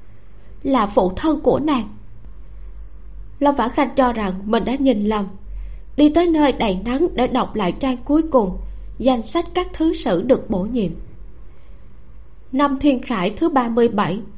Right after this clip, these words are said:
Tiêu Cảnh Nham, Trung Lang tướng của Kim Ngô vệ, phụng mệnh đảm nhiệm chức vụ thứ sử Hồng Châu. Giấy trắng mực đen,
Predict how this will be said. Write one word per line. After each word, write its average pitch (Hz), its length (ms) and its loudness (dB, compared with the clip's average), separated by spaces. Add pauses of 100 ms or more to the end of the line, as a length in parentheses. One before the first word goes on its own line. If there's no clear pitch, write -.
(320)
Tiêu 285 200 10
Cảnh 214 340 -2
Nham, 285 280 2 (560)
Trung 294 180 8
Lang 285 320 4
tướng 294 300 6
của 262 80 8
Kim 262 340 4
Ngô 233 180 4
vệ, 185 320 -4 (440)
phụng 233 300 4
mệnh 214 220 2
đảm 214 220 -2
nhiệm 226 280 4
chức 370 220 2
vụ 196 220 4
thứ 302 260 2
sử 247 360 0
Hồng 196 300 0
Châu. 254 200 2 (1300)
Giấy 254 380 4
trắng 269 300 0
mực 262 340 2
đen, 269 240 2